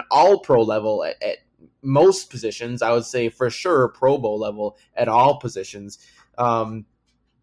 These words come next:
and, and you, you know, I think that, that kinda speaks volumes to what he is worth. So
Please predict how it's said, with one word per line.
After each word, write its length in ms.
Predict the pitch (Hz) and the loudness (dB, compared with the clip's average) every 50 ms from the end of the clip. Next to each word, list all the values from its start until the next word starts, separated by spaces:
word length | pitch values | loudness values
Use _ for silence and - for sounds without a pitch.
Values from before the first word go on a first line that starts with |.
| - _ - | -16 _ -2
and, 500 | 123 131 127 127 123 120 120 120 - - | 0 0 2 0 0 0 -2 -4 -6 -4
and 500 | 120 120 120 120 113 113 113 113 110 - _ _ _ _ _ _ _ _ _ _ _ _ | -4 -4 -2 -2 -4 -6 -8 -10 -12 -14 _ _ _ _ _ _ _ _ _ _ _ _
you, 240 | - 135 139 131 135 | -8 -6 -6 -6 -6
you 100 | - 139 | -4 -2
know, 60 | 127 | -2
I 100 | 120 120 | 0 -2
think 220 | 123 127 123 117 120 | -2 -4 -6 -2 -2
that, 180 | 127 117 - | -2 -2 0
that 180 | 120 120 120 - | -2 -4 -2 -2
kinda 160 | 127 117 110 | -4 -6 -6
speaks 240 | - - 123 110 104 | -6 -6 -8 -6 -4
volumes 420 | 113 110 113 117 117 113 110 - - | -2 -2 -2 -2 -2 -4 -8 -8 -8
to 120 | - 107 | -8 -6
what 240 | 104 110 110 - - | -4 -4 -4 -4 -6
he 160 | 113 113 110 | -6 -6 -6
is 180 | 107 104 107 107 | -6 -8 -8 -6
worth. 340 | 104 113 113 110 104 107 | -4 -2 -2 -2 -4 -8
So 400 | - - - 113 104 104 101 - | -10 -8 -6 -4 -4 -4 -6 -8